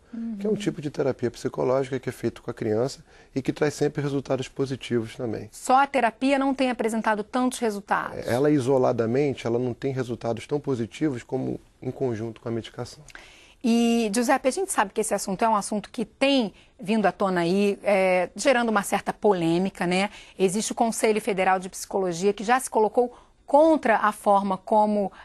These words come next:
Speaker 1: a doença é tratada ou a forma como é encarada, né? Principalmente pelo Conselho de Psiquiatria e outras entidades também que estão aí na defesa pra que esses pacientes tenham o direito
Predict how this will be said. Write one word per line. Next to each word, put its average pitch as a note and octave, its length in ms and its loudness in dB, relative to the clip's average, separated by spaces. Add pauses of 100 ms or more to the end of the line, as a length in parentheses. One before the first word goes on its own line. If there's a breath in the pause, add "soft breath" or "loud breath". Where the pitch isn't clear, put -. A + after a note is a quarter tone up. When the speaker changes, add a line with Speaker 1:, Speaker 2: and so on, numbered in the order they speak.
Speaker 1:
a F#3+ 200 2
doença G#3 500 0
é F#3+ 160 2
tratada F3+ 1120 2
ou G3 200 4
a F#3 60 2
forma G3 300 0
como G3+ 200 0
é G#3 80 4
encarada, F#3 840 2
né? G#3+ 260 2
Principalmente F#3+ 480 -6
pelo G3 160 -4
Conselho F#3+ 420 -2 (320 loud breath)
de A3+ 140 -2
Psiquiatria G3 1040 0 (180 loud breath)
e A3+ 100 4
outras B3 360 2
entidades F#3+ 560 0
também F3 280 -2
que F3 60 -6
estão F#3 160 -2
aí F#3 140 -2
na G3+ 100 2
defesa F#3+ 640 2 (200 loud breath)
pra F#3+ 140 0
que G3+ 300 -6
esses G3+ 200 -2
pacientes - 520 -4
tenham F4 320 4
o - 20 2
direito G#3 460 2